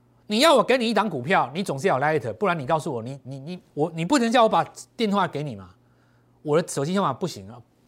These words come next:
不要，不要跟我要手机号码，对不对？你可以要我来 Line@啊。你上了 Line 以后，你再来问我说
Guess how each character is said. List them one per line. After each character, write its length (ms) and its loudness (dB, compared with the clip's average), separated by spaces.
不 60 -6
要， 140 2
不 100 -8
要 100 2
跟 80 0
我 80 0
要 140 2
手 100 -6
机 160 -8
号 80 -6
码， 180 -14
对 80 -10
不 80 -8
对？ 180 -6
你 160 -12
可 100 -4
以 100 0
要 120 2
我 80 -4
来 140 -4
Line@ 420 -6
啊。 180 -16
你 120 -10
上 240 2
了 60 2
Line 280 2
以 100 -2
后， 120 -2
你 80 -8
再 80 -2
来 80 2
问 100 -2
我 140 -6
说 180 -4